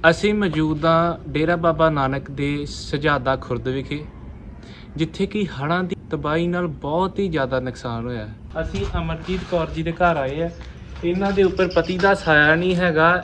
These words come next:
ਇੱਕ ਇਹਨਾਂ ਦਾ ਬੇਟਾ ਹੈ ਤੇ ਇਕੱਲੇ ਆਪਣੇ ਬੇਟੇ ਨੂੰ ਪਾਲਦੇ ਆ। ਇਹਨਾਂ ਦੇ ਉੱਤੇ ਪਤੀ ਦਾ ਸਾਇਆ ਨਹੀਂ ਹੈਗਾ। ਤੁਸੀਂ ਦੇਖ ਸਕਦੇ ਹੋ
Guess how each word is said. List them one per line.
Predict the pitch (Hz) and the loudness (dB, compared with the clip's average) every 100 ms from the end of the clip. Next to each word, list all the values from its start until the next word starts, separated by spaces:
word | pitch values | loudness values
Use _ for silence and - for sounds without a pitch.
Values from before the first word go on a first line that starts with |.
| - | -2
ਇੱਕ | 147 170 | -2 0
ਇਹਨਾਂ | 170 180 | 0 0
ਦਾ | 180 | 0
ਬੇਟਾ | 160 135 151 170 | 0 0 2 2
ਹੈ | 180 - - - - - | 2 -4 -12 -14 -14 -2
ਤੇ | 190 190 196 - - - - - 180 | 2 4 4 0 -6 -16 -16 -10 -8
ਇਕੱਲੇ | 180 190 208 220 | 0 2 6 6
ਆਪਣੇ | 208 185 185 | 6 2 0
ਬੇਟੇ | 170 156 160 | 0 0 -2
ਨੂੰ | 165 | 0
ਪਾਲਦੇ | 160 147 139 156 170 | 4 4 4 4 6
ਆ। | 180 | 6
ਇਹਨਾਂ | 180 170 180 | 4 2 2
ਦੇ | 180 | 2
ਉੱਤੇ | 170 | 2
ਪਤੀ | 170 151 156 | 0 0 2
ਦਾ | 160 160 | 4 4
ਸਾਇਆ | - 139 143 | 2 -2 -2
ਨਹੀਂ | 156 170 | -4 -4
ਹੈਗਾ। | 165 165 | -4 -4
ਤੁਸੀਂ | 175 170 175 | -6 -6 -6
ਦੇਖ | 151 139 - | -4 -4 -6
ਸਕਦੇ | 151 147 | -8 -6
ਹੋ | 170 | -6